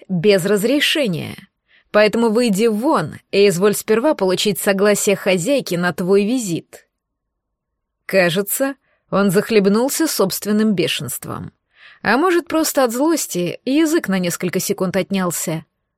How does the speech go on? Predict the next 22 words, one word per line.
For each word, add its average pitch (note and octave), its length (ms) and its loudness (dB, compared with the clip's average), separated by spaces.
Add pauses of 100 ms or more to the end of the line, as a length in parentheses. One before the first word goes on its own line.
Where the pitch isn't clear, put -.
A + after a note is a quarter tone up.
(120)
Во G3 160 2
всяком F3+ 340 -2
случае, B3+ 420 -2
в - 80 -8
первый G3 300 2
момент F#3+ 540 -2
синеволосый G#3 800 0
застыл F#3+ 420 0
на F#3 100 -2
месте, G#3+ 500 -4 (380)
прожигая A3 560 4
меня G#3+ 240 0
яростным G3 500 0
взглядом. G3 680 -4 (840)
Но G3+ 200 2
потом A3+ 560 -2 (180)
дар F#3+ 460 0
речи G#3+ 560 -2
к - 100 -10
нему F#3+ 220 0
все-таки F#3 420 -2
вернулся. A#3+ 680 -4